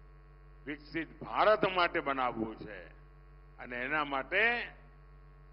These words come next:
ચાહે દિલ્હી હોય કે ગાંધીનગર, આપણે સાથે મળીને એકસો ચાલીસ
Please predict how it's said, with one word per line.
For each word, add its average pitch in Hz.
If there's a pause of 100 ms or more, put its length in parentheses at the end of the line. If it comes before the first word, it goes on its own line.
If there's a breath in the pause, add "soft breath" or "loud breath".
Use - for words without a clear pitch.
ચાહે 135
દિલ્હી 214
હોય 220
કે 208
ગાંધીનગર, 160 (880)
આપણે 220
સાથે 254
મળીને 196 (1200)
એકસો 165
ચાલીસ 170